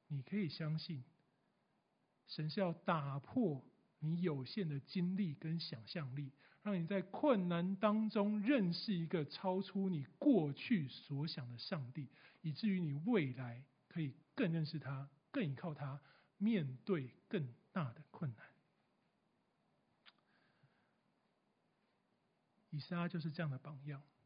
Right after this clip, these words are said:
先立志追求，装备自己，因为合乎我们信仰的改变不是一步登天的。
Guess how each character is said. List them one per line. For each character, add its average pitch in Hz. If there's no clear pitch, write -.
先 165
立 175
志 151
追 151
求， 160
装 170
备 156
自 139
己， -
因 175
为 147
合 160
乎 196
我 160
们 139
信 175
仰 135
的 131
改 123
变 139
不 147
是 165
一 151
步 156
登 139
天 123
的。 -